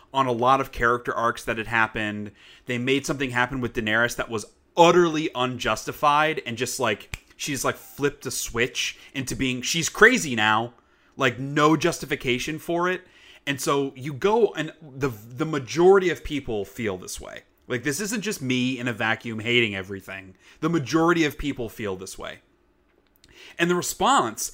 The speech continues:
has been, like, this harsh backlash of people like, "Fuck you for not loving what is happening on Game of Thrones."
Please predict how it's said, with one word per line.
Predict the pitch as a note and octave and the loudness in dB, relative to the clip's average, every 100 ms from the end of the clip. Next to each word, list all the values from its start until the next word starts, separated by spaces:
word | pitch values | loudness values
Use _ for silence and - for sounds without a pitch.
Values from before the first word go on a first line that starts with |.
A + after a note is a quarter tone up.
| - | -4
has | F3+ C#3 | -4 -2
been, | F#3+ | -2
like, | F3+ | -2
this | D3+ | -4
harsh | - - D3+ F#3+ - | -10 -10 -2 0 0
backlash | G2+ A#2+ C#3+ G3 - F#2+ F#2 - | -6 0 2 2 -2 -10 -10 -10
of | |
people | C3 - C#3+ | -10 -6 0
like, | C3 A#2+ - - - | 2 0 -2 -18 -20
"Fuck | - - A3 G#3+ - | -20 4 4 4 0
you | D3 G#3 G3+ | -2 2 2
for | D#3+ D#3+ C#3 | 0 0 -2
not | C3+ C#3+ D3 - | 0 2 4 2
loving | C3+ C3+ D3 B2+ B2+ A2 A2+ | -2 2 4 4 -2 -4 -2
what | A2+ | -2
is | A2 - | -2 0
happening | B2+ C3 A2 G2+ | 0 0 -4 -4
on | G2+ | -4
Game | G#2+ G#2+ F#2+ | -4 -6 -8
of | |
Thrones." | - A#2+ G2 - - - - | -6 -4 -4 -8 -14 -14 -14